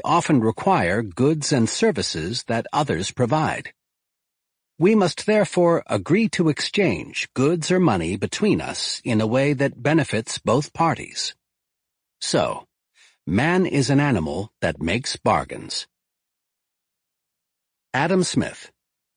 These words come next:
The father of modern economics was born in Kirkcaldy, Fife, in seventeen twenty-three. An academic prodigy,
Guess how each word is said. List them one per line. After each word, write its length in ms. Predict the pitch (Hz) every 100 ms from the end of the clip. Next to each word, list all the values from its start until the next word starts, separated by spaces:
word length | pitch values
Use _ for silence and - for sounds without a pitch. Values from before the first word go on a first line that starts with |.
| _ _ _ _ _ _ _ _ _ _ _ _
The 360 | - 127 151 143
father 520 | - 185 208 214 220
of 160 | 117 98
modern 400 | 117 151 175 175
economics 800 | 127 160 131 78 87 - - -
was 200 | 107 92
born 320 | 127 135 131
in 120 | 113
Kirkcaldy, 720 | - 131 113 - 180 117 123
Fife, 640 | - 160 110 - - - -
in 220 | 107 90
seventeen 540 | - 147 147 135 143
twenty-three. 640 | - 123 120 - 95 64 - _ _ _ _ _ _ _ _ _
An 220 | 120 113 -
academic 580 | 175 170 151 151 117
prodigy, 600 | - 156 98 87 - 73